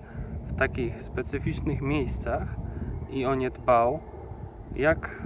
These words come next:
piękne by były miasta.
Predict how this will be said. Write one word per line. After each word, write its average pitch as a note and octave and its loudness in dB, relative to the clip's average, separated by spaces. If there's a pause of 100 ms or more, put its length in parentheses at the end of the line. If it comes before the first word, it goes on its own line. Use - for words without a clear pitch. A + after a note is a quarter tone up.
(240)
piękne C#3+ 2
by C3 2
były B2+ 4
miasta. A#2 6